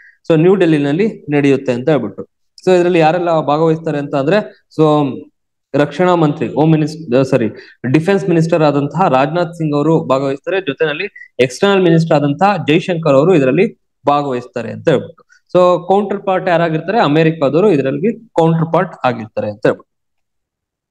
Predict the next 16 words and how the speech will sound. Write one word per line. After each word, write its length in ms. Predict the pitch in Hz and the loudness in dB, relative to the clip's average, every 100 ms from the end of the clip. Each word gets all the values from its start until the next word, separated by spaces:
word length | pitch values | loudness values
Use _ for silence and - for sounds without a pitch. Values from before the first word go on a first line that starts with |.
| _ _ _ - - - | _ _ _ -20 -20 -2
So 100 | 190 | 2
ನವೆಂಬರ್ 380 | 185 214 226 220 | 4 4 4 4
ಏಳರಂದು 460 | 185 190 190 190 | 4 4 4 2
ಬಿಡುಗಡೆಯಾದ 560 | 170 160 180 180 156 151 | 2 2 2 2 2 0
ವಿಶ್ವ 400 | 180 147 165 202 | -2 -2 -2 0
ಆರೋಗ್ಯ 460 | 160 156 180 170 180 | 2 2 -2 -4 -8
ಸಂಸ್ಥೆಯ 460 | 165 147 - 165 165 - - _ _ 110 | -8 -12 -4 0 0 -4 -16 _ _ -2
ಜಾಗತಿಕ 540 | 151 185 208 180 170 170 - 208 | 0 0 -2 -4 -2 -2 0 2
ಟಿ 120 | 240 | 4
ಬಿ 140 | 262 226 | 4 4
ವರದಿ 260 | 180 165 143 | 2 2 2
ಎರಡ್ 200 | 147 175 | 0 0
ಸಾವಿರದ 260 | 202 190 156 | -2 0 -2
ಇಪ್ಪತ್ತ್ 340 | 156 196 196 | -2 -4 -2
ಮೂರರ 260 | 170 156 151 | 2 2 2
ಪ್ರಕಾರ 420 | 143 - 117 | -2 -6 -2